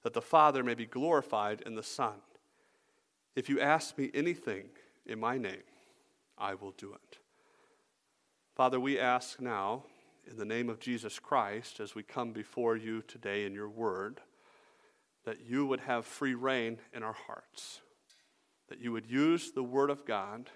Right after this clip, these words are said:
to speak to us today. Lord, in a room like this, it is impossible for any one person to know all the burdens and hurts and cares and struggles and questions that have walked through the doors today,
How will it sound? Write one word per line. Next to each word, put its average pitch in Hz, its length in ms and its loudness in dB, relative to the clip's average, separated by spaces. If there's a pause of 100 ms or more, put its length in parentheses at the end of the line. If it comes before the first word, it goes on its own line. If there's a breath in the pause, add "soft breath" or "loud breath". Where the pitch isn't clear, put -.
(600 soft breath)
to - 80 -14
speak - 480 -4
to 117 160 -4
us 101 220 -4
today. 104 300 -12 (1400 soft breath)
Lord, 123 140 -2
in 107 100 -2
a 101 60 -6
room 127 240 2
like 127 260 -4
this, - 440 -10 (600 soft breath)
it 113 80 -2
is 110 140 -4
impossible 117 520 0
for - 220 -6
any 139 160 0
one 131 240 -2
person 120 400 -4
to 123 100 -10
know 107 300 -2 (420 loud breath)
all 110 120 -4
the 104 120 -8
burdens 139 720 0 (320 soft breath)
and 101 100 -20
hurts - 640 -2 (180)
and 113 140 -18
cares 143 760 -2
and 107 120 -16
struggles 143 760 0
and 107 160 -14
questions - 800 -4 (340 loud breath)
that - 100 -14
have 110 160 -8
walked 123 380 2
through 143 100 -6
the 131 80 -2
doors 117 400 -4
today, 107 480 -8